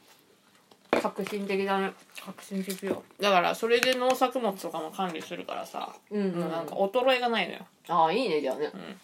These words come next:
Speaker 2: ここのこいつはこれ管理してて、なんかどうなってんだみたいなとか、情報全部国が吸い上げてるから。
Speaker 1: うんうんうん。
Speaker 2: その代わりないよ。プライベートとか。も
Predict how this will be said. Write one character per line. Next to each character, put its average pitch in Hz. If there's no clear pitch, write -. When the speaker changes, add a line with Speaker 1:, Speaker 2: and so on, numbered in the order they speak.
Speaker 2:
こ 220
こ 262
の 262
こ 254
い 240
つ 254
は 226
こ 208
れ 202
管 202
理 160
し -
て -
て、 -
な 175
ん -
か 160
ど 190
う -
な 214
っ -
て -
ん 220
だ -
み -
た -
い -
な -
と -
か、 175
情 190
報 180
全 220
部 -
国 185
が 180
吸 180
い 175
上 170
げ -
て -
る -
か -
ら。 -
Speaker 1:
う -
ん 190
う 196
ん 165
う -
ん。 160
Speaker 2:
そ 147
の 269
代 294
わ 294
り 269
な 277
い 254
よ。 -
プ 196
ラ 196
イ 196
ベ 190
ー 190
ト -
と -
か。 -
も 175